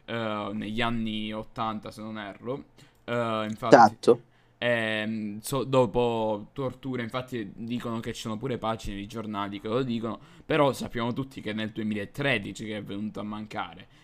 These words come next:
Speaker 1: e appunto per questo viene man-, viene iniziato a venir chiamato questo effetto come Mandela Effect o in-, o italianizzato effetto Mandela.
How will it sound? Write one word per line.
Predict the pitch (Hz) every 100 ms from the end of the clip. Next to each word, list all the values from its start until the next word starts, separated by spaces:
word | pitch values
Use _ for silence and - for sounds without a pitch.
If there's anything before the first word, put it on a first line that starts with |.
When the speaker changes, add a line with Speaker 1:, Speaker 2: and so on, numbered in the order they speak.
| -
Speaker 1:
e |
appunto | - - 139 135
per | 170
questo | - 139 135 120 117 117
viene | 117 127 123 120
man-, | 120 120 113 95 104 107 104
viene | 107 107 107 107 104 98 98 101 -
iniziato | - 117 - 117 110 107 -
a | 107
venir | 107 110 110
chiamato | 131 113 104 110
questo | 113 147
effetto | 139 113 107 110
come | 101 107 104
Mandela | 110 110 113 104 110
Effect | 107 - 110 -
o | 98 101 107
in-, | 98
o | 101
italianizzato | 110 110 110 110 113 95 104 -
effetto | - 82 90
Mandela. | 85 90 - - -